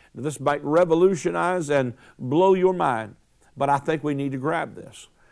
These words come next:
Once again, here is one of the most, I think, I, I think this, this translation in King James is probably,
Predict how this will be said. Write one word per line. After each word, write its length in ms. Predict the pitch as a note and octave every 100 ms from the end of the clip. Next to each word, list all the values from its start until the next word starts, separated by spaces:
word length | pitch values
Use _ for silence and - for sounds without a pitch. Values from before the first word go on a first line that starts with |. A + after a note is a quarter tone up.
| _ _ - -
Once 400 | - A#2+ G#3+ -
again, 400 | A3 E3+ D3+ B2+
here 320 | A#2 F3 A3 G3+
is 260 | D#3+ C3
one 240 | C#3 F#3+ G3+
of 80 |
the 80 | C#3+
most, 340 | C#3 C#3+ C3+ -
I 100 | C#3
think, 340 | D3+ D#3 C#3 -
I, 140 | B2+ -
I 120 | C#3
think 280 | D3 D3+ C3+
this, 200 | F#3+ -
this 400 | D3 C4 A3+ - - - B2
translation 1040 | - F#3+ G3+ G3 - C#3+ C3 G#2 - B2 B2 _ _ _ _
in 220 | C3+ B2+
King 340 | - F3+ G3+ D#3
James 580 | C3 F#2 - - - _ _ _ _ _ _ _ _ _ _
is 200 | D#3+ C#3+
probably, 920 | - F3+ G#3 G3+ D3 C#3+ C#3+ C#3+ C#3